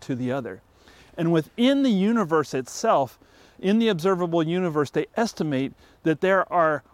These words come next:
one billion trillion stars or lights,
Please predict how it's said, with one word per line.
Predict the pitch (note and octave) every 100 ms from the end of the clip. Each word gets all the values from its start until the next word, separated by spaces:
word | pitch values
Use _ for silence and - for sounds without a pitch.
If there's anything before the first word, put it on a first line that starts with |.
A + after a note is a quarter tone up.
| _
one | - C#3+ F3 G3+ G#3 G3+ - _ - A#2
billion | D#3+ G3+ D#3+ C#3 C3+ B2+ - _ _
trillion | - - F3+ F#3+ D#3+ C3 B2 B2 - _ _
stars | - - - C#3 A#2+ - - - - _ _ _
or | B2 A#2
lights, | A#2+ C3 G#2+ - - -